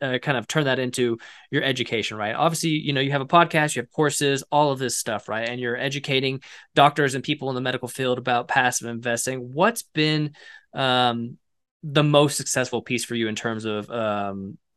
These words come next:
you know, platforms and stuff like that for educating, um, these people in the medical space? Are, are you finding that you're having more success in one area than another? Maybe the podcast, maybe the course.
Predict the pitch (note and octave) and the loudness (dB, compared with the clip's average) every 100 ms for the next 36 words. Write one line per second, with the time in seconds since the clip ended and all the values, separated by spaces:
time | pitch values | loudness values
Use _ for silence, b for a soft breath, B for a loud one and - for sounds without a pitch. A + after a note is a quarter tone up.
0 | _ - B2+ A#2 A2 A#2+ _ - C#3 C3+ | _ -10 -8 -6 -8 -10 _ 2 4 4
1 | - C3 A#2+ A#2+ - A#2+ A#2 A#2 A#2 B2 | 2 -4 -4 -6 -4 -4 -2 -4 -4 -6
2 | C3+ B2 A#2+ - A#2 A2+ G#2+ - B B | -4 -4 -6 -4 -4 -6 -10 -14 B B
3 | _ G#2+ G#2+ G#2 G2+ G2+ - C#3 C3 - | _ -4 -2 -4 -6 -12 -8 -2 -2 0
4 | C#3 A#2+ A2+ A2+ A2 G2+ G2+ G#2 G2+ A#2+ | -4 -2 -2 -2 -2 -4 -8 -6 -4 -2
5 | B2 B2+ C3 B2+ C#3 C#3 C#3 B2+ A#2+ A#2+ | -2 -2 -2 -2 0 0 0 0 0 0
6 | C3 C3+ C3 C3+ B2+ A#2 - C3 B2 A#2+ | -2 0 0 -2 -4 -4 -2 0 0 -2
7 | A#2+ C3 C#3+ C3+ C3+ B2+ C#3+ D3 C#3 B2 | -6 -4 -2 0 0 -2 -4 -2 -4 -4
8 | B2+ C#3 C3 C3 B2+ B2 A2+ A#2 - C#3 | 0 0 0 -2 -2 -6 -8 -6 0 2
9 | C3+ | 0